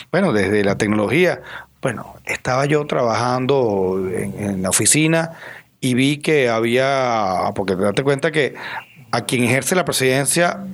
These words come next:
en grado de encargaduría, que es el presidente, que es Guaidó,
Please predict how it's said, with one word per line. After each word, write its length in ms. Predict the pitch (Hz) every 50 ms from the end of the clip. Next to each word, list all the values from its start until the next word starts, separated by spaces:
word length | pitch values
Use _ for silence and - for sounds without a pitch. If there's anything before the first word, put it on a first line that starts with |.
| - - - -
en 400 | 139 135 135 131 127 127 123 123
grado 320 | 127 135 135 147 165 175
de 40 | 175
encargaduría, 600 | 160 - 151 131 127 120 120 127 160 180 156 127 -
que 60 | 117
es 60 | 123
el 60 | 135
presidente, 560 | 135 160 - - 151 160 170 165 143 127 127
que 120 | 104 - 110
es 40 | 107
Guaidó, 520 | 131 170 175 175 165 151 156 156 156 -